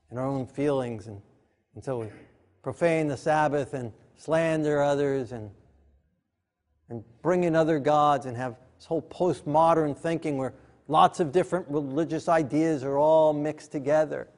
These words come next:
There's a reason there's different congregations <laughs> out here in the,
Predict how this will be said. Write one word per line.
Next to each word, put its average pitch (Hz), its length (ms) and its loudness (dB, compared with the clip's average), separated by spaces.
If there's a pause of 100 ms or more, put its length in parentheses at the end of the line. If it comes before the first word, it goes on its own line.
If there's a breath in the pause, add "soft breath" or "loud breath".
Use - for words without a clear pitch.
(240 soft breath)
There's 233 120 0
a 240 60 4
reason 262 320 2
there's 214 160 0
different 160 300 -4
congregations 147 880 -6
<laughs> - 40 -10
out - 160 -10
here 151 200 -6 (340 soft breath)
in 151 140 0
the, 131 120 -6